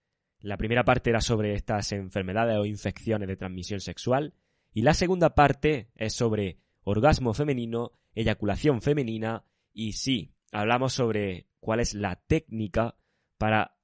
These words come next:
conseguir que, que, bueno, que la chica haga lo que se conoce por squirt,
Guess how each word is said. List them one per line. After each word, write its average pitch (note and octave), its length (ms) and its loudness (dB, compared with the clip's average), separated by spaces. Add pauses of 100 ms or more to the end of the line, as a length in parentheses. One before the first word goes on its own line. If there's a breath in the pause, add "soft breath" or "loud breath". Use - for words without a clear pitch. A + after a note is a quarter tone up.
(100)
conseguir A#2 680 -2 (640)
que, F2 400 -4
que, - 80 -8
bueno, F2+ 160 -2
que G2+ 80 -6
la F#2+ 80 -4
chica A2+ 220 0
haga A#2 160 4
lo A2+ 100 4
que A2 120 -4
se A#2 120 -4
conoce G#2 320 -2
por A2 380 0
squirt, - 480 -4